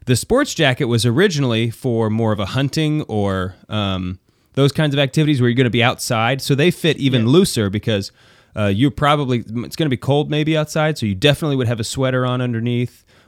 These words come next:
Speaker 1: or other layers.
Speaker 2: They typically have the, uh, they, they can have the elbow
Speaker 1: Yes,
Speaker 2: pad
Speaker 1: if you see an
Speaker 2: or
Speaker 1: elbow pad,
Speaker 2: patch.
Speaker 1: elbow patch, that's a sports jacket. Um, but they're also made of more rugged material.
Speaker 2: Mm-hmm.
Speaker 1: Um, they're the kind of thing that was,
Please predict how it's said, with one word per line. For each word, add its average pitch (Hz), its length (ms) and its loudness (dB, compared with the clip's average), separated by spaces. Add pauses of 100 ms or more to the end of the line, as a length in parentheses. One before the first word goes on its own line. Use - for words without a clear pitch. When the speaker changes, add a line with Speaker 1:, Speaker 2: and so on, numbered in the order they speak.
Speaker 1:
or 113 280 0
other 127 320 4
layers. 117 600 2
Speaker 2:
They 170 80 2
typically 196 320 2
have 156 100 2
the, - 140 -4 (120)
uh, 131 320 -2
they, 156 220 0
they 156 220 -4
can 175 340 -2
have 165 200 2
the 147 180 -2
elbow 147 360 2
Speaker 1:
Yes, 139 200 4
Speaker 2:
pad 165 280 4
Speaker 1:
if 117 80 -2
you 123 80 2
see 160 160 4
an 135 80 4
Speaker 2:
or 123 120 4
Speaker 1:
elbow 147 140 6
pad, 139 340 4
Speaker 2:
patch. - 200 -12 (220)
Speaker 1:
elbow 123 180 2
patch, 110 300 0
that's 117 220 0
a 120 40 -6
sports 127 420 -4
jacket. 92 460 -2 (300)
Um, 110 240 2
but 110 100 0
they're 127 140 2
also 131 260 2
made 123 220 2
of 98 120 0
more 110 260 0
rugged 107 400 2
material. 131 800 -2 (160)
Speaker 2:
Mm-hmm. 131 160 -2
Speaker 1:
Um, 131 380 4
they're 147 100 2
the 147 80 -2
kind 277 200 0
of 262 60 -4
thing 175 180 2
that 135 180 0
was, 127 240 2